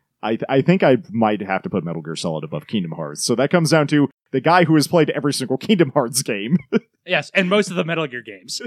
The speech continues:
Speaker 2: Um, I actually think Metal Gear Solid two is better than Kingdom Hearts. Again, if this was Kingdom Hearts two, no contest. That's way better the game than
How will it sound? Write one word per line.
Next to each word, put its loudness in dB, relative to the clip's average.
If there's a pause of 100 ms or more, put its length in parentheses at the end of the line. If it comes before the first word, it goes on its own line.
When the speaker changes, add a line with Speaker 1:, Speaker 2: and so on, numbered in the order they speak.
(240)
Speaker 2:
Um, 2 (240)
I 2
actually -4
think -4
Metal 0
Gear -4
Solid -6
two -4
is -8
better -8
than -14
Kingdom -20
Hearts. -18 (260)
Again, -2
if -8
this -6
was -4
Kingdom -2
Hearts -4
two, -4
no -6
contest. -18
That's -2 (180)
way 0
better -8
the -16
game -10
than -8